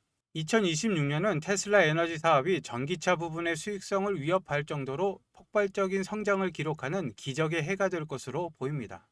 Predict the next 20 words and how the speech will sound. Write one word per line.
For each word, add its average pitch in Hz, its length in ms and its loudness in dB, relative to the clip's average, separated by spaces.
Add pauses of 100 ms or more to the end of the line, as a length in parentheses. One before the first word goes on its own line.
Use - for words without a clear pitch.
(180)
최근 233 260 2
캐나다 233 380 6
온타리오주에서 180 880 2
가동을 160 480 -2
시작한 156 520 0
메가팩 147 580 0 (160)
프로젝트가 151 680 -2
그 185 240 -2
좋은 160 380 -6
예입니다. 104 520 -6 (200)
약 135 180 0
구천만 151 500 0
달러 147 280 2
규모의 131 500 -2
이 139 60 -6
시설은 160 500 -4 (380)
무려 185 400 6
팔십구 226 600 -4
대의 151 360 2 (320)
메가팩 165 560 2